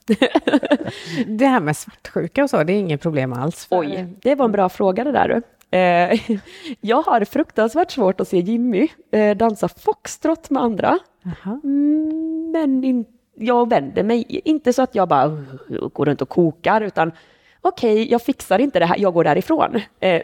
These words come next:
Speaker 1: that's it. Och sen så säger jag inget mer om det. Så. Men, eh, jag har svårt och jag vet inte varför.
Speaker 2: Ja, det tycker jag är lite skönt att höra, måste jag säga. För
Speaker 1: Ja.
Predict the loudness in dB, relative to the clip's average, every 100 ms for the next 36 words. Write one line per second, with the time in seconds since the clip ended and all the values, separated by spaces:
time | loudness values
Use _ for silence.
0 | -2 -4 -2 -4 -6 -12 -20 _ _ -2
1 | 2 2 2 0 0 2 0 0 -2 -4
2 | -4 -4 -6 -10 _ _ _ _ _ _
3 | _ _ _ _ _ _ _ _ _ -14
4 | -14 -14 _ _ _ 0 0 2 0 0
5 | 0 2 2 0 0 0 -4 0 2 2
6 | 2 0 0 0 0 0 0 0 0 0
7 | 0 2 0 -4 -2 -2 -2 -2 -2 -2
8 | -2 -4 -4 -4 0 0 0 0 0